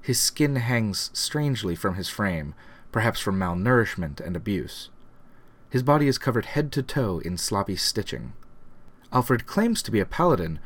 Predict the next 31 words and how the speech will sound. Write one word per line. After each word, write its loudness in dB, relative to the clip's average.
who -2
came 0
here 0
to -2
slay 4
the -2
undead -2
man. -8
Velkus 6
proved 2
too 0
strong 2
and -4
chose -2
to -4
torture 0
Alfred -2
for -4
amusement. -2
Often, 4
while 4
speaking, 0
he -4
will 2
twitch 0
and 0
let 6
out 4
a 0
small 2
k -6